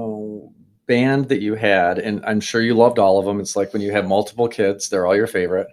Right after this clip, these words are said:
But it, was there a particular year or couple of years where, for whatever reason,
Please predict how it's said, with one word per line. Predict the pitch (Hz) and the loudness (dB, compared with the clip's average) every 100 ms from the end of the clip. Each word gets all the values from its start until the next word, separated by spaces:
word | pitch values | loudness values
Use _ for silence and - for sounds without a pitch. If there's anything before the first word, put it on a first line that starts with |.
| _ _ - - - - | _ _ -20 -20 -10 4
But | 156 | 8
it, | 151 143 | 8 8
was | 131 | 2
there | 151 190 | 4 2
a | 190 | 0
particular | 135 - 135 131 113 113 107 107 104 98 | -4 -2 -2 2 4 4 2 0 -4 -6
year | 104 120 117 117 113 | -4 -2 4 4 4
or | 104 | 2
couple | - 110 113 | -2 -2 0
of | 104 | -2
years | 101 104 104 104 104 | 0 0 0 -2 -2
where, | 101 98 98 98 | -2 0 0 -2
for | - 107 101 | -2 -4 2
whatever | 110 131 135 117 | 4 4 2 0
reason, | 107 107 95 90 80 80 | 0 0 -2 -6 -8 -12